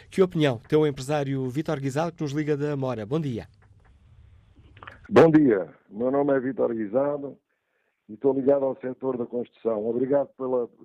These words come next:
Speaker 2: por me de-, por me deixarem participar, ainda por cima, em primeiro lugar, pelo que estou a ouvir,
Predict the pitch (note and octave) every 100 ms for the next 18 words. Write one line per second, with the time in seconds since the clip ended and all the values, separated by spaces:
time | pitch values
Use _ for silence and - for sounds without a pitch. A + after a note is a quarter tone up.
0 | - - B2 A#2+ B2 A2 - B2+ A#2 A#2
1 | G2+ C3+ B2 A#2 A2 - A#2 C3 D3 C3
2 | A#2+ - C#3 C3+ A2+ B2+ B2+ A#2+ A2 B2+
3 | B2 A#2 A2 _ A2+ A2 G2 _ _ _
4 | _ _ _ _ _ G#2+ A#2 A#2+ G2+ C3